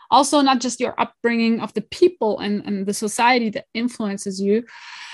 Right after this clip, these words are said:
but also your experiences as you, as you grow up, as you get older. Um, maybe you've been a victim of harassment or abuse. I hope you're, you weren't,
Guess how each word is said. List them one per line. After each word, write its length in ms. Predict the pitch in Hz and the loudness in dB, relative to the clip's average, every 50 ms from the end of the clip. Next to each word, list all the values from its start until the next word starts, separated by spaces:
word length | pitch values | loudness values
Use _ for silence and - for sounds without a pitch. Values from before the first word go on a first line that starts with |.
| - - - | -16 -6 2
but 480 | 233 233 233 240 240 240 240 233 - - | 4 6 6 8 8 8 8 6 4 2
also 920 | - 190 208 226 226 - - - 277 277 285 285 285 285 285 277 269 - - | 2 2 4 4 2 2 0 4 6 8 8 8 8 6 4 2 0 -4 -4
your 160 | 233 240 226 | -2 -2 -2
experiences 1040 | - 254 254 - - - _ - 202 208 220 220 208 202 - - - - 185 185 185 - | -2 -2 -4 -4 -8 -10 _ -2 2 2 2 2 0 -2 -4 -8 -8 -8 -8 -8 -8 -6
as 280 | - 226 233 240 - | -4 -4 -2 -2 0
you, 280 | 247 247 247 247 226 - - - _ - | 0 0 0 0 -2 -6 -12 -18 _ -8
as 140 | 214 208 - | -6 -4 -4
you 80 | 226 214 | -4 -2
grow 220 | - 220 220 220 | 0 0 2 2
up, 240 | 226 226 226 220 - - | 2 2 0 -2 -4 -6
as 120 | 202 196 | -6 -4
you 300 | 208 208 214 208 208 202 | -2 -2 0 0 0 -2
get 160 | 208 202 - - | -2 -6 -6 -2
older. 440 | - 208 214 202 214 214 214 214 - - - - - - - - - | 0 0 2 2 2 2 2 0 -2 -6 -18 -18 -18 -18 -20 -10 -4
Um, 300 | - 196 208 202 202 202 | 0 0 2 2 4 4
maybe 180 | 220 233 220 233 | 4 4 4 4
you've 220 | 262 240 - _ | 2 2 2 _
been 160 | - 240 240 | 2 2 2
a 40 | 233 | 2
victim 460 | 208 233 226 226 - - 240 233 220 | 2 0 -2 -2 -2 -4 -4 -2 -2
of 300 | 190 208 220 214 214 - | -2 0 0 0 -2 -4
harassment 600 | - - - 233 214 208 208 202 - - 208 - | -8 -10 -6 -2 0 0 0 0 -2 -4 -6 -4
or 120 | 196 202 185 | -4 -4 -4
abuse. 640 | 185 185 - 202 214 226 233 220 - - - - - | -4 -6 -4 -2 0 0 0 -2 -4 -8 -10 -10 -8
I 40 | 202 | -4
hope 240 | 190 196 202 202 - | -2 -2 0 0 0
you're, 160 | 202 196 202 - - _ - | -2 -2 -2 -4 -8 _ -2
you 80 | 196 | 0
weren't, 480 | 202 202 220 240 262 262 262 254 240 | 2 4 6 6 6 6 6 4 2